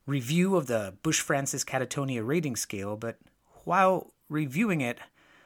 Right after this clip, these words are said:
I came across some questions that I think are even more interesting. I will discuss Bush-Francis, but I want to do it in a larger context of the challenges that psychiatrists face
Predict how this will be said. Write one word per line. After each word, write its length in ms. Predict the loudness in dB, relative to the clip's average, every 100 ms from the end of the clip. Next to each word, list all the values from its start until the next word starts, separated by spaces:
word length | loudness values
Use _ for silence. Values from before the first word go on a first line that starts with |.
| _ _ _ -8
I 80 | -6
came 240 | -2 -2
across 360 | 2 2 2 0
some 140 | -6
questions 560 | -6 -4 -4 -4 -6 -2
that 100 | -2
I 100 | -2
think 400 | -4 -6 -8 -18 _ _ -10
are 120 | -4
even 260 | -2 -2 0
more 220 | 2 2
interesting. 640 | 0 -6 -6 -6 -8 -12 -14 _ _ _ _ _ -20 _ _ 0
I 120 | 0
will 220 | 2 2
discuss 500 | 0 -2 -2 -4 -6 -12 -8
Bush-Francis, 640 | -6 -4 -6 -8 -8 -6
but 240 | -4 -4 -6 -20 -20 -20 _ _ _
I 60 | -2
want 200 | 0 0
to 40 |
do 200 | 4 4
it 60 | 4
in 120 | 4
a 260 | 0 -2 -6 -20 _ -2
larger 380 | 4 4 4
context 800 | 0 0 0 0 -8 -6 -8 -8
of 120 | -12
the 60 | -10
challenges 840 | -6 0 0 0 -2 -4 -4 -6 -6
that 160 | -8
psychiatrists 800 | -4 -4 -4 -4 -4 -4 -4 -4
face 560 | -4 -6 -4 -6 -8